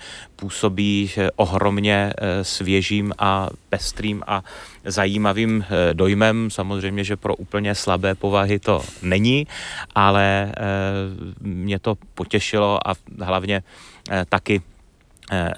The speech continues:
Dox má ty prostory natolik velké, že tam ta časová vstupenka není potřeba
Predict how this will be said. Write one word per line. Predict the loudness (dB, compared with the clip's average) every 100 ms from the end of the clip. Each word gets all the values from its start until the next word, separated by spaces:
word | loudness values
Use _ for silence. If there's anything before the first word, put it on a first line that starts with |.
| -2 -2
Dox | 2 0 0 0
má | 2 2 0
ty | -4
prostory | -4 -6 -4 -2 0
natolik | -2 -2 -2
velké, | 0 0 2 0
že | 0
tam | -2 -2
ta | -2
časová | -4 -4 0 0
vstupenka | 0 -4 -4 -2 0
není | 0 0 0
potřeba | -2 -4 0 0